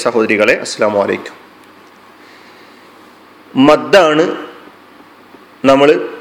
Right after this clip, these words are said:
മനസ്സിലാക്കി വരുന്നത്. മദ് പ്രധാനമായ രണ്ട് വിധം. അതിലെ ഒന്ന് അൽ മദ്ദുൽ അസ്ലി അല്ലെങ്കിൽ അൽ മദ്ദു തബീഇ, അത് കഴിഞ്ഞ ക്ലാസ്സിൽ വിവരിക്കുകയുണ്ടായി.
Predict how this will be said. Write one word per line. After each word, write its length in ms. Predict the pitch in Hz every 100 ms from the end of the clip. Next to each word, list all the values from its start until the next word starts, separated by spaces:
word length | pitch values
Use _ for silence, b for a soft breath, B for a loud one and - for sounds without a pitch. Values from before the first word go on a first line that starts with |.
| - - -
മനസ്സിലാക്കി 460 | 131 127 131 135 135 117
വരുന്നത്. 340 | 110 101 98 - - - - - 127
മദ് 260 | 123 131 160
പ്രധാനമായ 520 | 139 135 139 143 139 139
രണ്ട് 180 | 135 135 147
വിധം. 220 | 147 190 - - - - - - - - - - 123
അതിലെ 340 | 135 143 147 143 - 127
ഒന്ന് 280 | 123 147 165 - - -
അൽ 80 | 123 120
മദ്ദുൽ 280 | 120 - 135 127
അസ്ലി 400 | - 131 151 147 147 -
അല്ലെങ്കിൽ 320 | 120 123 131 131 - - 123
അൽ 80 | 127 127 120
മദ്ദു 240 | 120 117 135 131
തബീഇ, 600 | 117 123 127 147 139 113 - - - - - - -
അത് 120 | 123 -
കഴിഞ്ഞ 200 | 143 139 147
ക്ലാസ്സിൽ 320 | 131 123 135 131
വിവരിക്കുകയുണ്ടായി. 720 | 123 139 143 131 107 98 107